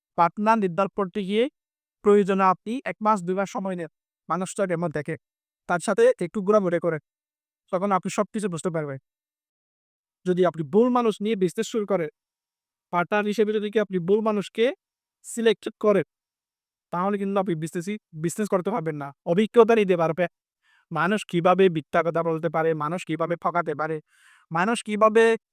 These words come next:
আপনার টাকাটা খেয়ে উল্টাপাল্টা বলে আপনাকে হয়রানি করতে পারে, এই অভিজ্ঞতাটা হবে আপনার, বিজনেস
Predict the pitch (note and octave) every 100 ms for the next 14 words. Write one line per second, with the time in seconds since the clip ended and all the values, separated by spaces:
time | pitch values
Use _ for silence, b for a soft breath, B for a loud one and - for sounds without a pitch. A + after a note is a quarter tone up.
0 | - - - - F3 F3 - F3+ F3 G3+
1 | G3+ - G3 G#3 F3+ D3 _ _ _ F#3
2 | F#3+ G3 G3 F#3+ F#3+ F#3+ F3+ F3+ F3+ E3
3 | D3+ _ _ - E3+ - G3+ G3+ A3+ A3+
4 | A3 G#3+ G#3+ G#3 F3 D#3+ E3+ D3 _ -
5 | B3 F#3+ F3+ G3 G3 G3 F#3+ F3+ E3+ -
6 | C#3+ - - F3 - G#3